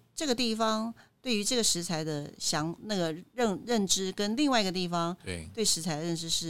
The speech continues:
Speaker 1: 不太一样的。
Speaker 2: 啊，比如说菜饭啦，或这些东西，
Speaker 1: 对。
Speaker 2: 每个地方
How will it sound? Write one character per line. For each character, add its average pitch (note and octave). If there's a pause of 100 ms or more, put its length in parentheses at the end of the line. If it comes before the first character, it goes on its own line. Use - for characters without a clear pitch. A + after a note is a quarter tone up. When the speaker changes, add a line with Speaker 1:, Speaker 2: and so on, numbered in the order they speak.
(120)
Speaker 1:
不 -
太 -
一 -
样 -
的。 A#2
Speaker 2:
啊， A#2
比 D3+
如 -
说 B2+
菜 B2+
饭 A2
啦， F#2
或 A#2
这 G#2
些 A2
东 A#2
西， A2+
Speaker 1:
对。 -
Speaker 2:
每 G#2
个 G#2+
地 B2+
方 B2+